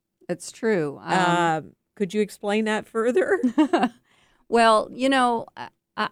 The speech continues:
Speaker 1: I overthink everything. And, uh, a-, and I've always been, uh, the kind of human being that strives. And when I'm in my art room and I'm able to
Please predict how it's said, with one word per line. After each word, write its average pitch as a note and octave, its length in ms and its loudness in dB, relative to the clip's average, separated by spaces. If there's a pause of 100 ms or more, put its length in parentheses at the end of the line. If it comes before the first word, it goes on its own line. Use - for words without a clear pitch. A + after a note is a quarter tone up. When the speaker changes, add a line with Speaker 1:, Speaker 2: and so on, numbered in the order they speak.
Speaker 1:
I G#3 180 2
overthink G#3+ 640 -4
everything. D#3+ 800 -8 (580)
And, F3+ 460 2
uh, E3 520 -6 (140)
a-, C3+ 160 -14 (120)
and F#3+ 180 -2
I've F#3 180 -2
always G#3 640 0
been, F3 540 -2
uh, E3 140 -10
the E3+ 140 -6
kind F3 300 -2
of E3+ 80 -10
human F3 320 -2
being E3 300 -2
that D3+ 200 -6
strives. - 880 -10 (600)
And F3+ 400 0
when F#3+ 220 -4
I'm F#3 220 0
in B3+ 200 0
my G3+ 160 -2
art F3 240 -4
room E3+ 300 -4
and E3 140 -8
I'm D#3 220 -10
able F3+ 340 -4
to D#3+ 540 -6